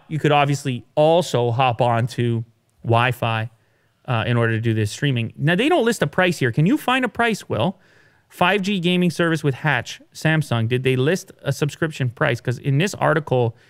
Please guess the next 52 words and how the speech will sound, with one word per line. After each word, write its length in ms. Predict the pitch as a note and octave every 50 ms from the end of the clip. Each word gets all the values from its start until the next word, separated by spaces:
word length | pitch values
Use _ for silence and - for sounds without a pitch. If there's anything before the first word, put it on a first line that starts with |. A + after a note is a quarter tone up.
| _ _
here 200 | - F3 E3+ D#3
on 140 | C#3+ C3 C3
C 260 | - - F#3+ G3 F#3
net, 220 | D3 A#2+ - -
they 100 | D3+ C#3
don't 300 | C3+ B2+ C3+ D#3 E3 - -
actually 520 | B2+ B2+ C3+ - - - B2 A#2+ A#2 A2+
list 300 | A#2 B2 D#3 F3+ - -
one. 260 | - A2+ A2+ A#2 D3+ - _ _ _ _ _ _ _ _ _ _ _ _ - -
Maybe 240 | - C#3 D#3 D#3+ E3+
the 100 | D3 C3
price 280 | - D#3 C#3 D3 C#3+
is 100 | - B2
not 180 | B2+ B2+ A#2 A#2
out 180 | A#2 A#2+ A#2 D#2+
yet. 260 | A#2+ A#2 A#2+ - - _ _ _ _ _ _ _ _ _ _ _ _ _ _ -
Maybe 220 | C3+ C#3+ C#3 D3
it's 140 | C#3+ - -
a 40 | C#3
matter 260 | C3 C3 C3 C3 C3
of 100 | A#2+ -
time. 440 | - - C3+ C3+ C#3 C#3+ D#3+ E3+ F3+ _ _ _ _ _ _ -
Or 80 | - B2+
maybe 260 | C3 D3+ F3 F3 F#3+
you're 140 | E3 E3+ E3
watching 380 | D#3 E3 F3 E3 - - A2
this 200 | A2 A2+ C#3 -
and 100 | D#3 D3
you 80 | D3+ D#3+
know 240 | D#3+ D#3 E3+ F3+ F3+
the 100 | C#3 A2+
price. 460 | - - G#2+ G#2+ A#2+ F3 E3+ - - - _ -
Oh, 80 | C#3+ D3
there 140 | C#3+ F#3 G3
we 100 | E3+ A#2+
go. 340 | A#2+ A2+ A#2 B2 - - _ _
Three-month 760 | - - - D#3+ E3+ F3 E3 D3+ D3 D3 D3 D3 - - - _ _ _ _ _ _ _ _
Hatch 360 | - - C#3 C3+ C3+ - -
Premium. 560 | - - D#3 D#3+ D3+ B2 A2+ A2 G#2+ G2+ B2+ - _ _ _ _ _ _ _ -
Oh, 160 | C3 C3 B2
when 180 | A2+ A#2 A#2+ A2+
you 80 | A2+
buy 260 | G#2+ G#2 A2+ A2+ A#2+ B2
the 100 | A#2+ A#2
device. 420 | A#2 G#2+ A2 A2 G#2 G#2 A2 -
I 120 | - C3
could 160 | B2 - C3 A#2+
see 140 | - A#2
that 180 | A2+ A2 - -
being 160 | - G#2 G2+
the 60 | -
case. 320 | - - - - - -